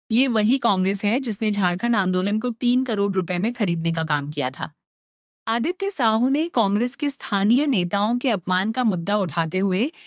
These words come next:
एक बड़ा राजनीतिक राजफाश भी किया। उन्होंने सवाल उठाया,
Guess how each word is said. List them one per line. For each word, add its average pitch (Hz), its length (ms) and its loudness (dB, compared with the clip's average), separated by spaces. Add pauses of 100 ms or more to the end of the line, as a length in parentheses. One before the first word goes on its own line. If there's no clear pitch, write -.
(120)
एक 226 240 0
बड़ा 208 300 2
राजनीतिक 196 680 0
राजफाश 170 540 2
भी 185 140 2
किया। 151 300 -2 (280)
उन्होंने 277 260 2
सवाल 185 380 2
उठाया, 151 380 -4